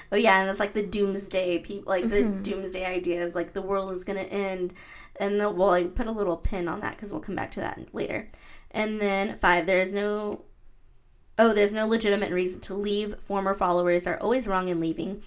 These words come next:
Speaker 1: negative or even evil. Uh, number six, former members often relate to the same stories of abuse and reflect a similar pattern of grievances.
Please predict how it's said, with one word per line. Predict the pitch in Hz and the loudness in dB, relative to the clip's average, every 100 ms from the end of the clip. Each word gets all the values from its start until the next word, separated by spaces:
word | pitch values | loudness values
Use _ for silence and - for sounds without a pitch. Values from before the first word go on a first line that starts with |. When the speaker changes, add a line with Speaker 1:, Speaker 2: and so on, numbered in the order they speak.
| - - - | -18 -18 -4
Speaker 1:
negative | 202 208 208 208 202 | -2 0 2 2 2
or | 190 | -2
even | 190 196 175 | -2 -2 -2
evil. | - 180 - - - - - - - - | -4 -6 -6 -8 -12 -20 -20 -20 -16 -4
Uh, | 196 185 | -2 -2
number | 190 196 190 | -2 0 0
six, | 185 - - - | 0 -2 -4 -4
former | 226 262 269 | 0 2 2
members | 226 208 196 208 | 0 2 0 2
often | - 202 214 | 0 0 -2
relate | 214 208 185 | 0 0 0
to | 208 | -4
the | 190 | -6
same | - 190 | -2 -2
stories | 233 - 190 190 | -2 -2 -2 -2
of | 190 | -6
abuse | 190 180 180 175 - | -8 -2 0 0 -2
and | - 202 | -4 -2
reflect | 208 - 185 - | -2 -2 -2 -2
a | 202 | -6
similar | 208 196 208 | -4 -2 -2
pattern | 220 180 170 175 175 | -4 -4 -2 -2 -2
of | 175 | -4
grievances. | 175 180 - - - - - - | -6 -6 -6 -6 -6 -8 -8 -10